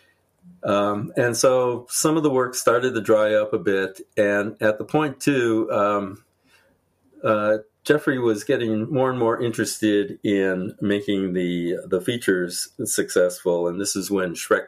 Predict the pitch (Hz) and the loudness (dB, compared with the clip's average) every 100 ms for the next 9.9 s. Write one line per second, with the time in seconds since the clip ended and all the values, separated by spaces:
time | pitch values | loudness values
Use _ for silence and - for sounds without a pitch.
0 | - 92 90 87 - 113 101 98 98 92 | -4 -2 -2 -4 -4 -2 -2 -2 -2 -2
1 | 92 92 92 90 87 85 85 82 82 - | -2 -2 -2 -4 -4 -4 -4 -6 -8 -6
2 | 95 85 85 82 82 - 92 82 82 175 | -4 -2 -4 -4 -8 -6 -4 -4 -6 -8
3 | - - 104 107 113 107 104 104 107 - | -14 -8 -2 0 2 0 0 2 2 0
4 | 98 92 - _ _ - - _ _ _ | -2 -4 -6 _ _ -20 -20 _ _ _
5 | _ - 117 117 123 117 104 - - 123 | _ 2 4 4 2 2 0 0 2 2
6 | 107 98 - 101 98 95 110 107 107 - | 2 0 0 0 0 0 2 2 -2 -12
7 | - 87 85 - 98 80 - 285 104 104 | -6 -6 -6 -8 -8 -8 -10 -2 0 0
8 | 95 92 90 - 98 85 - 101 - 123 | -2 -4 -6 -4 -2 -2 -4 -4 -2 -2
9 | - 92 90 87 101 107 98 92 | 0 0 0 0 2 2 2 -4